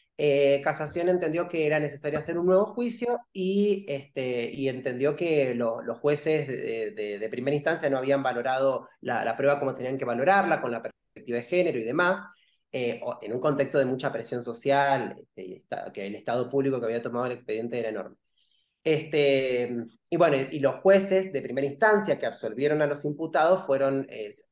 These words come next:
eh, sometidos a juicio político. En fin, se llevó adelante el segundo juicio, ahora, hace,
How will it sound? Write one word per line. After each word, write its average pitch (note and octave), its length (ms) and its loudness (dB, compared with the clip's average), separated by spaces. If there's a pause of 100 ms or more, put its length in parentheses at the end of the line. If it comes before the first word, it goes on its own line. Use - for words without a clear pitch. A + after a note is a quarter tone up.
(120)
eh, - 300 -16 (300)
sometidos C3+ 560 -4
a B2+ 80 -4
juicio A#2+ 260 -10
político. - 400 -12 (560)
En D#3+ 180 0
fin, D#3+ 160 2
se E3+ 200 -2
llevó F#3 260 2
adelante F#3+ 640 2
el C#3 240 -6
segundo D#3+ 400 0
juicio, F#3 400 0
ahora, B2 420 0
hace, A2+ 400 -4